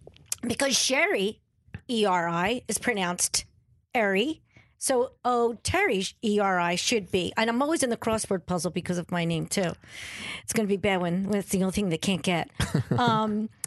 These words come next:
Speaker 1: but I said, uh, I was walking down the hallway at eight H Studio, and this very tall, white-haired man walked up to me,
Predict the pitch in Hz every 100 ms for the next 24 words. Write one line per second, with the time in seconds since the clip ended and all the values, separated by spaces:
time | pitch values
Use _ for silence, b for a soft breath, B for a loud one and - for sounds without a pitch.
0 | B - 254 240 - - 254 214 233 233
1 | 226 214 208 202 285 _ _ - 240 240
2 | 214 214 262 262 285 277 277 277 B _
3 | 240 226 226 196 226 214 196 - - -
4 | - B B B 202 - 208 214 202 190
5 | - 208 196 170 170 196 185 185 185 -
6 | 175 165 233 233 240 247 247 - - 208
7 | 214 208 208 B B B B 175 165 208
8 | 226 214 214 202 180 190 185 190 175 165
9 | - - B B B B B B B _
10 | 196 226 277 - 220 190 214 185 165 156
11 | -